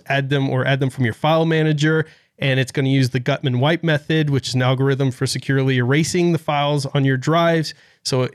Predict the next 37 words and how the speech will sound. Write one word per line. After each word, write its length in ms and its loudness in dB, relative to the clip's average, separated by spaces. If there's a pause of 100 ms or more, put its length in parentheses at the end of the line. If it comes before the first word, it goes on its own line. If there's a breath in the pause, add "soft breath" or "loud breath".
it 180 -4 (180)
achieves 360 0
a 60 0
complete 640 -2
erase 440 0
by 160 -2
repeatedly 540 0
writing 320 0
thirty-five 580 0
segments 560 -2
in 140 0
the 80 0
sectors 600 -2
that 140 -2
it's 220 -4
looking 420 0 (380 soft breath)
to 240 0
erase 420 0
there. 380 0 (260 loud breath)
So 220 -2
much 260 0
more 140 2
secure 520 0
than 160 0
a 40 0
standard 460 0
just 220 -2
delete, 340 2
which 200 -4
we 80 4
know 260 2
doesn't 380 0
actually 460 0
remove 600 2 (120)
things 400 -2
off, 320 0 (420 soft breath)
um, 40 -6